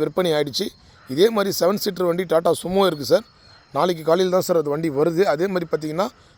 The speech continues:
கோலிஸ் நிறைய கஸ்டமர் கேட்டிருந்தீங்க சார். கோலிஸ் இருக்கு, லேட்டஸ்ட் வண்டியா இருக்கு சார். அது நாளைக்கு காலையில வீடியோ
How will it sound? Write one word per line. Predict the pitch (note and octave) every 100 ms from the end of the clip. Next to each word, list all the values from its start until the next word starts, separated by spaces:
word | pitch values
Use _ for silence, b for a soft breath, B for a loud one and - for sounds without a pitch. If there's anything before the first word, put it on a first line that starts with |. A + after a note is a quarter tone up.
| -
கோலிஸ் | F#3+ B3+ G#3 G#3
நிறைய | F3 G3+
கஸ்டமர் | F3+ E3+ F3+ C#3+
கேட்டிருந்தீங்க | F#3+ F3+ D3+ C3+ A2+
சார். | B2 - b b b
கோலிஸ் | E3+ G#3+ G3+ F#3
இருக்கு, | E3 F#3 E3
லேட்டஸ்ட் | F3+ - F3
வண்டியா | E3+ E3
இருக்கு | D3 A#2+
சார். | F3 A3+ _ _ b b b -
அது | E3 D#3+
நாளைக்கு | D#3+ D#3
காலையில | G3 A3 F3+
வீடியோ | F#3+